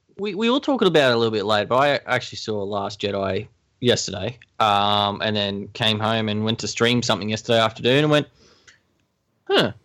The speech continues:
I've got a free trial of, uh, Star Wars Battlefront two sitting there. I haven't played it yet. I know the progression system is horribly broken.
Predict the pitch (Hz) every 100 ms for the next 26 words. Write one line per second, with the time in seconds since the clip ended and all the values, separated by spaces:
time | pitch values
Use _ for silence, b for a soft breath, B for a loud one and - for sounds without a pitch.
0 | _ - 339 240 - 139 120 117 110 101
1 | 104 117 104 101 101 107 107 98 107 104
2 | 101 - 90 - - 71 214 190 - 104
3 | - 92 - 120 - _ _ _ _ -
4 | 117 78 - 110 135 65 82 139 - _
5 | _ _ - 110 113 107 - 98 - 113
6 | 135 - 104 - 82 82 - 107 85 87
7 | 85 92 139 92 131